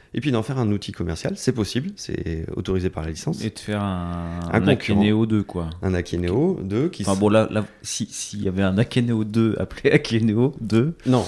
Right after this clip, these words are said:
Speaker 1: il pourrait pas
Speaker 2: là,
Speaker 1: s'appeler Akeneo
Speaker 2: là,
Speaker 1: deux, ça
Speaker 2: ça poserait souci.
Speaker 1: Non,
Speaker 2: Mais
Speaker 1: non.
Speaker 2: sur le principe... Euh,
Speaker 1: Sur le principe, c'est possible.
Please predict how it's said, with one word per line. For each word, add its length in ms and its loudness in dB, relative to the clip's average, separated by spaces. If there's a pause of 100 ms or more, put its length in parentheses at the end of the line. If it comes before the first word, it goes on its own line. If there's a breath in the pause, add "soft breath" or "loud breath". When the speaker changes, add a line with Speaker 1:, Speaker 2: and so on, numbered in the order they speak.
Speaker 1:
il 60 0
pourrait 160 4
pas 100 10
Speaker 2:
là, 60 12
Speaker 1:
s'appeler 240 10
Akeneo 220 8
Speaker 2:
là, 300 8
Speaker 1:
deux, 60 -4
ça 240 -2
Speaker 2:
ça 80 4
poserait 320 0
souci. 420 -4
Speaker 1:
Non, 140 6
Speaker 2:
Mais 120 4
Speaker 1:
non. 60 2
Speaker 2:
sur 140 -6
le 60 -6
principe... 500 -6
Euh, 160 0
Speaker 1:
Sur 140 -2
le 60 -6
principe, 300 -4
c'est 120 0
possible. 480 -2